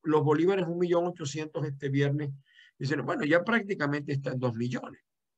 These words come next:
O sea, un dólar, dos millones. A partir de allí, ustedes hagan los cálculos. Esta debió ser la nota principal de Versión Final, por cierto. Eh, y por cierto, a-, a-,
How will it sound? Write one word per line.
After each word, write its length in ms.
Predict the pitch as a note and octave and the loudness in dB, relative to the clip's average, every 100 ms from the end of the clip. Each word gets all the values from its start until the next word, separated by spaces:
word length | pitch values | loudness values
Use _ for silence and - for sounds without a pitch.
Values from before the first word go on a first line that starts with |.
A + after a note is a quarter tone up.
| _ | _
O 20 | |
sea, 160 | B2+ - - | -10 -8 -2
un 240 | E3 G3 | 0 4
dólar, 360 | G3+ B3+ A#3 A#3 - _ | 6 6 2 -6 -10 _
dos 280 | C3 A#2 A2+ | -4 -2 0
millones. 340 | A2+ A#2 - - _ _ _ _ _ _ | -2 -6 -8 -20 _ _ _ _ _ _
A 140 | C#3+ C#3 | -2 2
partir 420 | B2+ G#2+ C#3+ D#3 | 0 2 0 2
de 100 | E3+ | 2
allí, 320 | E3 C#3+ - - | 2 0 -4 -6
ustedes 400 | A#2+ B2 A2+ A2+ | -6 -2 0 0
hagan 320 | G#2+ A2+ A2 | -2 -2 -4
los 120 | G#2 - | -8 -8
cálculos. 680 | G2 - - C3+ - - _ _ _ - | -8 -8 -16 -20 -20 -20 _ _ _ -2
Esta 240 | C#3 F3 | 6 8
debió 240 | E3+ D3+ | 8 6
ser 140 | C#3+ D#3 | 0 0
la 120 | D3 | 0
nota 260 | C3+ - C3+ | 0 -2 -4
principal 480 | C3+ A2+ A2+ G#2 | -4 -6 -6 -6
de 80 | A2+ | -4
Versión 360 | A2+ G2+ G2 F#2+ | -6 -10 -14 -12
Final, 280 | G#2+ F2+ - _ | -12 -12 -18 _
por 100 | - | -20
cierto. 220 | - _ _ _ _ _ _ _ _ _ | -20 _ _ _ _ _ _ _ _ _
Eh, 300 | B2+ B2+ B2+ | 4 6 6
y 160 | D3 C#3+ | 4 2
por 220 | C#3 C#3+ | 4 2
cierto, 500 | C#3 F3+ F3+ D3 - _ - | 4 4 4 -2 -2 _ -2
a-, 340 | C3+ C3 C3 - - - | 4 6 4 -2 -14 -2
a-, 180 | B2 | 0